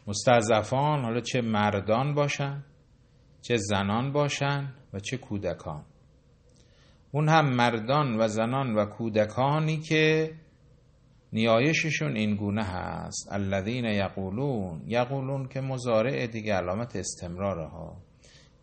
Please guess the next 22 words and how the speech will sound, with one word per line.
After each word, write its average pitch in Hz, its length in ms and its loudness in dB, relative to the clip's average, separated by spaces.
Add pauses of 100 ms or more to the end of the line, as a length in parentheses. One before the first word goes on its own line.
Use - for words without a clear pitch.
یعنی 135 320 -2
پیوسته 127 1120 -2
حالشون 143 800 0
اینه 80 600 -6 (600)
که - 100 -14
به 110 120 -2
خدا 117 360 2
می‌گن: 120 520 0
«ربنا 110 800 0
اخرجنا 101 680 -2
من 90 220 -8
هذه 92 480 -4
القریة 92 600 -6
الظالم 85 640 -8
اهلها»، - 580 -18 (680)
خدای 135 300 6
ما 135 200 2
رو 139 100 6
از 120 240 4
این 135 280 -2 (680)
سرزمینی 113 800 2
که 110 540 2